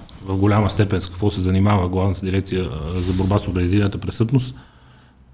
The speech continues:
каква е спецификата на работата в нея, която я отличава от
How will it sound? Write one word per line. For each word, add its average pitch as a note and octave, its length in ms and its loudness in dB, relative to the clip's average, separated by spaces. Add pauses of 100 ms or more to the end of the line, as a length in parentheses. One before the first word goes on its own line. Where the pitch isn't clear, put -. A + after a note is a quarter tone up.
(160)
каква A#2+ 320 4
е A#2+ 60 8
спецификата B2 800 4
на G2 380 4 (120)
работата G#2+ 440 4
в F2+ 220 -2
нея, A#2+ 240 8
която A#2 340 8
я G#2+ 120 10
отличава G#2 680 4
от A#2 500 -6